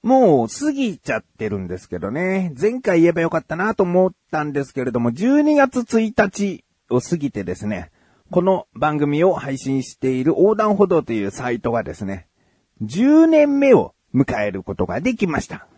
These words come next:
ええ。えー、十周年ではないんだよね。十周年って言い方をするのは、多分来年の十二月一日以降で、えー、あえて周年で言うのであれば、今は九周年ということになるのかな。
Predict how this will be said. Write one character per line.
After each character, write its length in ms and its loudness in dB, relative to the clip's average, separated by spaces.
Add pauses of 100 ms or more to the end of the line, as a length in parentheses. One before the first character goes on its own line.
(440)
え 80 -8
え。 480 -2 (420)
え 840 0
ー、 40 0
十 160 0
周 440 2
年 260 2
で 100 6
は 80 4
な 100 0
い 60 -2
ん 20 -2
だ 80 2
よ 60 0
ね。 260 -4
十 240 4
周 460 2
年 220 4
っ 20 -18
て 80 -4
言 120 4
い 40 -2
方 240 4
を 80 4
す 120 0
る 100 6
の 140 4
は、 400 4 (120)
多 100 2
分 160 0
来 240 4
年 300 0
の 220 6
十 180 4
二 80 0
月 320 -2
一 100 -4
日 240 -2
以 80 -2
降 440 2
で、 260 2 (280)
え 260 0
ー、 40 0
あ 60 4
え 60 4
て 120 0
周 320 4
年 220 2
で 80 0
言 340 8
う 40 6
の 120 0
で 80 -2
あ 80 2
れ 100 4
ば、 140 2
今 220 2
は 160 4
九 420 2
周 500 6
年 460 0 (340)
と 100 0
い 80 4
う 100 2
こ 120 0
と 120 0
に 60 0
な 80 2
る 60 2
の 100 2
か 80 -2
な。 240 2